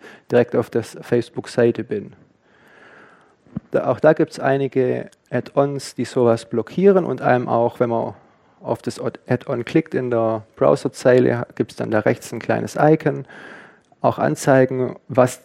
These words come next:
jetzt alles auf dieser Seite blockiert worden ist. Also es ist teilweise wirklich richtig heftig, was so eine Seite wie Spiegel Online oder Süddeutsche punkt de an solchen Trackern eingebaut hat. Es geht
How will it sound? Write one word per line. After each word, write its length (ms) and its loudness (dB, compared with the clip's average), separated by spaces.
jetzt 300 -2
alles 240 0
auf 100 -4
dieser 200 -2
Seite 300 0
blockiert 500 -4
worden 220 2
ist. 200 -8
Also 200 -8
es 80 -12
ist 80 -20
teilweise 500 -2
wirklich 640 -8
richtig 360 -6
heftig, 380 -2
was 180 0
so 100 -2
eine 280 -4
Seite 380 2
wie 100 0
Spiegel 400 -2
Online 400 0
oder 140 -6
Süddeutsche 600 -2
punkt 140 -2
de 160 0
an 580 -6
solchen 320 -6
Trackern 380 0
eingebaut 680 0
hat. 160 -2
Es 120 -14
geht 240 -2